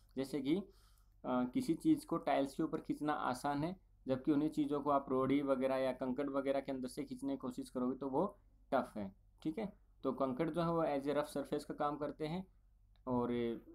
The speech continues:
कंकड़ के comparison में जो हमारे पास में tiles है वो smooth surface का काम करते हैं,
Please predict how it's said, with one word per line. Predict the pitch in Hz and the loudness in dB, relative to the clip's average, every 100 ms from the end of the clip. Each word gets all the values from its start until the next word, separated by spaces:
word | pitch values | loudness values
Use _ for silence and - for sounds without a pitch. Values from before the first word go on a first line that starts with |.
| - 139 | -4 0
कंकड़ | 135 127 165 | 2 2 0
के | 185 | 0
comparison | 160 151 151 139 151 | -2 -2 -2 -2 0
में | 156 147 | 0 0
जो | 151 | -2
हमारे | 139 135 | -2 -2
पास | 139 151 | -2 -2
में | 143 | 0
tiles | 135 135 131 151 | 2 2 0 -4
है | |
वो | 151 | -4
smooth | 151 143 | -4 -4
surface | - 127 127 127 | -4 -4 -4 -4
का | |
काम | 131 123 120 | -4 -2 -4
करते | 120 120 113 | -6 -6 -4
हैं, | 117 170 | -4 -6